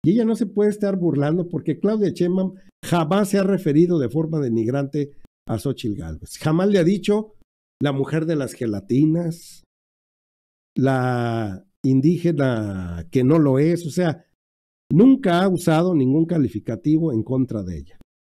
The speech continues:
de, de ese tipo. Así que eso que esté haciendo constantemente, vamos a verla en este instante, para ver si así le da un poquito de vergüenza. Para ella es gracia, para ella no hay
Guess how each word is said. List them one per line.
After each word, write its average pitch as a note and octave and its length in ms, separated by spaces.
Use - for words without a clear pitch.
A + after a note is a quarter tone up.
de, C3+ 360
de C#3 180
ese E3 220
tipo. - 400
Así F#3+ 300
que G#3+ 80
eso G3 220
que C#3 100
esté F3 180
haciendo D#3+ 400
constantemente, C3 800
vamos G#3+ 260
a C3+ 80
verla D#3+ 220
en C#3 100
este D#3+ 200
instante, A2+ 460
para D#3+ 220
ver G3+ 100
si G3 100
así D#3+ 200
le E3+ 120
da E3 140
un D#3 100
poquito D#3 640
de C3 140
vergüenza. D3 480
Para F#3+ 240
ella A3+ 200
es F3+ 120
gracia, E3 520
para D#3+ 220
ella F#3+ 180
no F#3 160
hay F#3 200